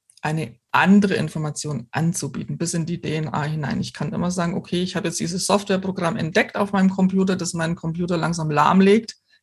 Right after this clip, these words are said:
der immer schwächer wird, und, äh, kann ich bald gar nichts mehr arbeiten.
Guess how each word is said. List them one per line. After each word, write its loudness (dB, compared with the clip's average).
der -2
immer 2
schwächer 0
wird, 2
und, -2
äh, -6
kann -2
ich -6
bald 0
gar 0
nichts 0
mehr 0
arbeiten. 0